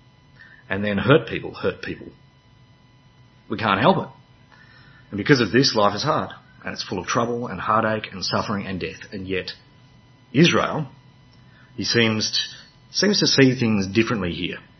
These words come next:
Even in the na-, in the face of suffering and death, he renames his son Benjamin, son of the right.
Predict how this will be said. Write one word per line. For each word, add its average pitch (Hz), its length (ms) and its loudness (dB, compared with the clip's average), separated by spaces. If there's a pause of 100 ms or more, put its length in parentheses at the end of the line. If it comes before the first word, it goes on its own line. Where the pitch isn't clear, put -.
(540)
Even 156 220 4
in 160 80 6
the 156 80 6
na-, 147 260 8
in 131 140 4
the 107 60 4
face 135 420 4
of 104 140 0 (340)
suffering 139 540 6
and 107 120 2
death, 135 320 2 (420)
he 113 160 -2
renames 147 760 6
his - 240 6
son - 520 2 (1500)
Benjamin, 127 560 6 (1120)
son - 420 8
of 117 100 6
the 107 80 2
right. 95 340 2